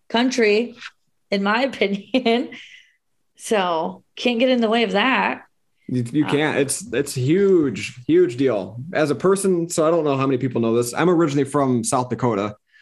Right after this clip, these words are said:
Speaker 2: where wrestling is an okay sport. It, it gets some attention and some traction, but it's not anywhere like Iowa. So when I went to the Cedar Rapids Gazette, got my job there, and had to cover my first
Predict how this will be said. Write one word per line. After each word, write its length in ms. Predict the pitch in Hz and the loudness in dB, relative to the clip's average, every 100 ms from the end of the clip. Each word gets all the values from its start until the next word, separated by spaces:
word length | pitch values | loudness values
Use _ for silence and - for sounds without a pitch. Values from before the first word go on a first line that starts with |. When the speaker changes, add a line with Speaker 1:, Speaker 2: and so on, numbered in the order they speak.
| - - _ - | -20 -20 _ -2
Speaker 2:
where 560 | 139 135 135 127 101 | 2 2 2 2 0
wrestling 540 | - 156 165 175 170 147 | -2 0 0 0 0 2
is 260 | 139 117 | 0 0
an 220 | - 139 | -2 -2
okay 480 | 120 143 143 131 123 | 0 0 0 2 2
sport. 360 | 123 - 123 127 | 0 0 0 0
It, 180 | 123 - | -2 -2
it 140 | 131 | -4
gets 300 | 135 135 - | 0 0 -2
some 220 | - 127 117 | -2 0 0
attention 420 | 117 117 117 117 | -2 -4 -2 -2
and 120 | 107 | -2
some 180 | 107 104 | -2 -2
traction, 640 | 117 104 - 110 113 117 _ _ _ | -2 -2 -2 -4 -4 -6 _ _ _
but 100 | 143 143 | -2 0
it's 120 | 147 | 0
not 220 | 151 - | 0 0
anywhere 680 | 151 156 151 143 135 123 - | 2 2 4 2 2 0 -2
like 340 | 117 123 110 | 0 0 0
Iowa. 420 | 87 117 107 98 98 | -2 0 0 0 0
So 160 | 143 | 0
when 120 | 135 | 0
I 160 | 139 165 | 2 2
went 200 | 147 156 | 0 0
to 60 | 147 | -2
the 60 | |
Cedar 220 | 131 143 143 | 0 0 2
Rapids 280 | 127 127 123 | 0 0 -2
Gazette, 360 | 117 113 98 | 0 0 0
got 180 | 123 120 | 0 0
my 140 | 127 | 0
job 300 | 113 117 104 | 0 0 0
there, 120 | 110 110 | 0 0
and 80 | 110 | 0
had 180 | 131 117 | 0 0
to 60 | |
cover 240 | 117 127 123 | 0 0 0
my 160 | 113 | -2
first 440 | 113 131 131 127 | -2 -2 -2 -4